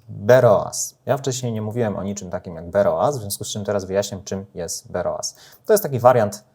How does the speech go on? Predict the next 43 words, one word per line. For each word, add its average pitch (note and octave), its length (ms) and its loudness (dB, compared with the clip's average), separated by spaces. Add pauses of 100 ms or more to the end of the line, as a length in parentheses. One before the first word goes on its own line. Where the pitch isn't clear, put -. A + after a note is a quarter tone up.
(100)
wskaźnika G2+ 440 -4
roas. F#2 480 0
Różni A#2 220 -4
się A#2 120 -4
on G2+ 80 -4
tym, G#2+ 180 -4
że G2 200 -2
to - 140 -6
jest G2 260 -4
break-even G#2 960 0 (200)
return F#2+ 500 -6
on E2 120 -10
ad E2+ 180 -8
spend, - 160 -18
czyli G#2 140 -12
po G2+ 80 -8
prostu G#2+ 340 0 (400)
return B2 360 4
on F#2+ 140 -4
ad B2 160 4
spend, D3 400 2
czyli G2 380 -8
roas, C3 460 4 (140)
przy A2+ 120 -8
którym B2 220 0
wychodzimy G#2 360 -4
na G2 120 -4
zero, F#2+ 260 -2
czyli - 240 -14 (140)
break-even. - 480 -8 (580)
Innymi G3 260 2
słowy, F3 240 2
to F#3+ 140 2
jest F#3+ 140 0
taka D3 220 0
wartość D3 440 2
graniczna A2 720 -2
dla G#2 380 2
roasu, G2+ 580 2 (180)
przy A3+ 160 -2
której F#3+ 280 0
zaczynamy B2+ 540 0
dopiero A2+ 520 2